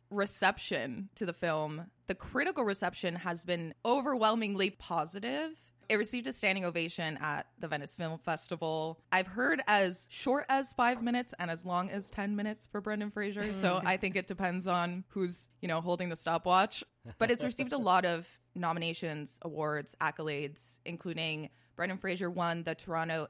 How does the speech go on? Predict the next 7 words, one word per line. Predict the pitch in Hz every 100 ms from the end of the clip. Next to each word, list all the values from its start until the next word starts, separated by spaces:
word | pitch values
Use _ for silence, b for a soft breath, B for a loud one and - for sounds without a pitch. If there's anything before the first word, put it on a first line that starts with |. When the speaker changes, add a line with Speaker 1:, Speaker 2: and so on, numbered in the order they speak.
| -
Speaker 1:
International | 160 151 151 - 151 147
Film | - 156 160
Festival's | 156 151 - 156 147 151 - -
Tribute | 180 170 160
Award | 160 160 202 262
for | 170
performance. | 175 165 147 139 165 247 -